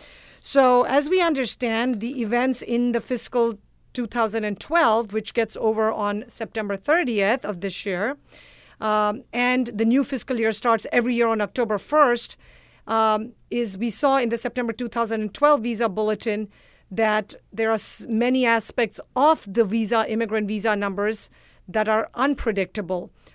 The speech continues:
Understanding the unpredictability will help you as employers understand some of the anxiety which is faced by your employees. Employees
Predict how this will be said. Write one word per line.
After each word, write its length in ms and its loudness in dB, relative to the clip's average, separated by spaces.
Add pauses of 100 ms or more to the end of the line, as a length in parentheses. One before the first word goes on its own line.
(120)
Understanding 1080 0
the 640 -4
unpredictability 1200 -2 (320)
will 200 2
help 380 -2
you 400 0
as 280 0
employers 800 0 (400)
understand 800 -2
some 220 -2
of 120 -2
the 120 0
anxiety 540 2
which 200 -6
is 140 -8
faced 480 -2
by 220 2
your 280 -2
employees. 880 -4 (1300)
Employees 760 2